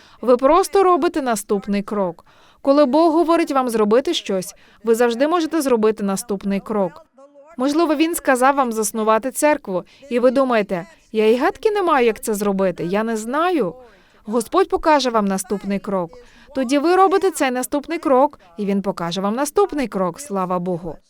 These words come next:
Отже, віра — це втілювати Божий план, який Бог відкриває нам. І для цього потрібне непохитне терпіння і витривалість.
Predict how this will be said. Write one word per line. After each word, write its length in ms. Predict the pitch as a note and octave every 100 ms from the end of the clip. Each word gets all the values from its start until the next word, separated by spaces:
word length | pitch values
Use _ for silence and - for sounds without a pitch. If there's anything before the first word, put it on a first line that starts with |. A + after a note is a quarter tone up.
| _ _ _ -
Отже, 340 | C4+ B3 C4+
віра — 440 | C4 D#4 F#4 B3+ F#3
це 160 | - B3+
втілювати 720 | - - C#4+ D#4 F4 F#4+ F4+
Божий 360 | B3+ C4+ C#4+
план, 400 | D4 C4 A3+ E3+ - - - - -
який 400 | A#3 A#3+ C4 A#3+
Бог 300 | A3 D#4 D4+
відкриває 640 | F4 - E4+ D4+ D4+ D4+
нам. 380 | C#4 G3+ E3+ - _ _ _ _ A3+ B3 B3+ A#3+ A3+ _ B3 A#3+ F#3
І 100 | C4
для 200 | C4+ C#4
цього 480 | C#4 E4+ F#4 A#3+ F#3+
потрібне 600 | A3 A3+ D4+ D#4+ B3 A#3+
непохитне 720 | A3+ C#4 F4+ E4+ F4+ F4 D#4+
терпіння 640 | D4+ D4+ D4 C4 A#3+ G#3 F#3+
і 100 | G#3+
витривалість. 920 | F#3+ F#3+ G3 F#3 F#3 E3+ D#3+ - -